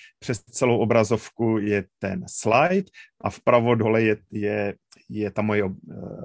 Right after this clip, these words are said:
je to moje video, které jsem se rozhodl tam mít zapnuto. A teď můžete jít tady na tu šipku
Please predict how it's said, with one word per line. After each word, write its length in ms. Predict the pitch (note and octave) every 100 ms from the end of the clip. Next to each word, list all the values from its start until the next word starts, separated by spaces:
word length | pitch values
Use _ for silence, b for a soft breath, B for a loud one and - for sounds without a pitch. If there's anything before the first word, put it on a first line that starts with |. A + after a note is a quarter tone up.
| - G2 - _
je 120 | A2
to 100 | G#2+
moje 160 | A#2 G2+
video, 320 | G#2 G#2 G2+
které 180 | - F#2+
jsem 140 | A2+
se 120 | G#2 G2+
rozhodl 400 | F#2+ G2+ G2+ F#2+
tam 240 | G2+ G2 - B B -
mít 200 | F#2+ F#2+
zapnuto. 520 | F2 E2 G2+ F2+ - _ B B
A 60 | -
teď 240 | - D3
můžete 420 | C#3 C3 C#3+ -
jít 160 | C3 B2
tady 160 | C3 B2
na 80 |
tu 120 | B2+ A2
šipku 520 | - A2 - G#3